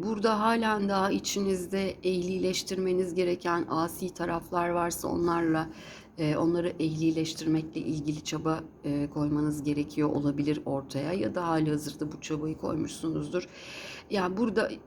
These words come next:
nihayetinde dediğim gibi, e, sapasağlam bir bireysel varoluş var. Çok güçlü. Şimdi, e, siz,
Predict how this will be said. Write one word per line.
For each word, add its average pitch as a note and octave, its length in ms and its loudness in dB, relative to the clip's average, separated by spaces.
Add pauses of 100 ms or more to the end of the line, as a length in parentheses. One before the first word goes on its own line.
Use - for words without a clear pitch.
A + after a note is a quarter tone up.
nihayetinde F3+ 1000 4
dediğim E3 360 4
gibi, D3+ 420 2
e, D#3 440 2 (1000)
sapasağlam F#3 840 2
bir E3+ 200 0
bireysel D#3+ 560 2 (480)
varoluş C#3+ 580 -2
var. - 280 -12
Çok D#3 300 -8
güçlü. - 320 -10 (1000)
Şimdi, G3+ 400 0 (340)
e, D#3+ 220 2 (340)
siz, - 500 -4